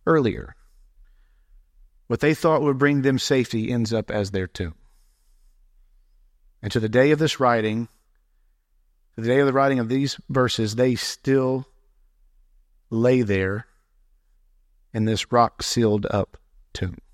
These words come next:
And it's at this point in the story the sun finally goes down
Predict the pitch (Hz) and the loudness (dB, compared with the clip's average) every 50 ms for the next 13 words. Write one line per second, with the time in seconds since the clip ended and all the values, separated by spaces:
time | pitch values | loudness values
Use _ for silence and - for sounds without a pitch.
0 | _ _ _ _ _ - _ _ _ _ _ _ _ _ _ _ _ _ _ _ | _ _ _ _ _ -20 _ _ _ _ _ _ _ _ _ _ _ _ _ _
1 | _ _ _ _ _ _ _ _ _ _ _ _ _ _ _ _ _ _ - - | _ _ _ _ _ _ _ _ _ _ _ _ _ _ _ _ _ _ -8 -6
2 | 110 104 135 127 - - 175 156 - - 180 165 151 143 - - - 175 175 160 | -2 0 0 2 4 2 2 2 2 2 2 2 2 0 0 0 0 2 4 2
3 | 147 127 123 - - 151 147 131 120 - - 139 135 139 127 120 113 107 107 113 | 2 2 0 -2 -2 0 0 0 -2 -2 -2 -2 0 0 0 0 0 0 2 2
4 | 107 104 95 90 92 98 92 87 76 | 2 0 -2 -2 -4 -4 -4 -6 -8